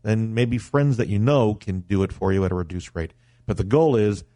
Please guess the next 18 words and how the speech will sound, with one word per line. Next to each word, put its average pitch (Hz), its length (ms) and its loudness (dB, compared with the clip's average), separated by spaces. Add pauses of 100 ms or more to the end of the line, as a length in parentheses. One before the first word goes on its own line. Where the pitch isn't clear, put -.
(140)
not 123 200 -2
to 120 60 -6
pay 113 380 0
the 92 180 -2
high 113 320 2
end 110 480 0
and 98 240 -2
then 98 240 0
not 92 220 -6
get - 140 -10
the - 60 -12
money 87 220 -4
back 87 380 -4 (200)
to - 80 -20
get 87 220 -10
things 82 260 -12
fixed - 340 -18
up. 67 140 -14